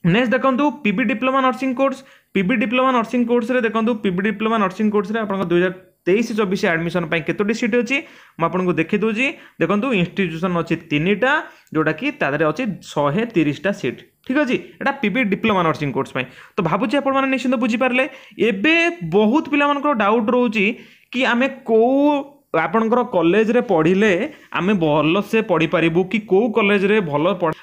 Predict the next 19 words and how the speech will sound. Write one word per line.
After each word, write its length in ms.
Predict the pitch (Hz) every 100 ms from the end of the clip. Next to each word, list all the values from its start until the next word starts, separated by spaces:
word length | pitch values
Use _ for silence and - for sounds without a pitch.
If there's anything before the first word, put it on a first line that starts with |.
| -
ମୁଁ 60 | 262
ଆପଣଙ୍କୁ 260 | 254 262
ଗୋଟେ 180 | 254 262 269
କଥା 260 | 196 - 220
କହି 200 | 208 190
ରଖୁଛି, 320 | 196 180 175 -
ଦେଖନ୍ତୁ, 280 | 226 196 139 - - - - _
ସେମିତି 540 | - 247 302 269 330 330 277 - -
ହଁ, 200 | - 208 320 233
ଗୋଟେ 140 | 175 208
ଗୋଟେ 140 | 277 226
କଲେଜରେ 360 | 180 240 320 339
ଅଛି 220 | 156 330
ଯେଉଁଟାକି 360 | 277 233 240 285
ଭଲ 200 | 190 202
ପଢ଼ା 240 | 247 190 185
ହୁଏ, 200 | 147 117 - - -
କିନ୍ତୁ 160 | 240
ସେଇଟା 240 | 302 269